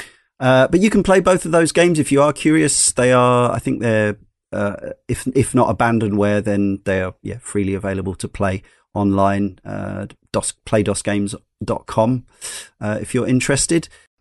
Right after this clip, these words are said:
Uh, so three D Realms, as I say, a label or, or, or an offshoot, or however you wanna think of it, of, uh, Apogee Software, which was founded in nineteen eighty-seven in Texas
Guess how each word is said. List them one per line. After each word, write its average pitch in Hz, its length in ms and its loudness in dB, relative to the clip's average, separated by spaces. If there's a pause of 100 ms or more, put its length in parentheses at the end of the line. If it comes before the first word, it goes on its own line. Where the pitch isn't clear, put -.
(160)
Uh, 123 300 4
so 147 240 2
three 170 240 4
D 135 120 6
Realms, 143 520 4
as 113 200 -2
I - 20 -6
say, 127 280 2
a 120 100 0
label 120 520 4
or, 110 340 2
or, 104 120 0
or 107 220 -2
an 95 80 -8 (140)
offshoot, 107 520 -2
or 95 260 -8 (160)
however 101 220 -4
you 95 80 -6
wanna 95 180 -8 (200)
think 98 160 -6
of 98 80 -10
it, 98 240 -4
of, 107 360 -6
uh, 98 200 -6
Apogee 101 420 -6
Software, 104 640 -2
which 101 180 -6
was 104 140 -6
founded 117 420 0
in 123 180 2
nineteen 131 360 2
eighty-seven 147 640 0
in 110 160 -2
Texas - 560 -2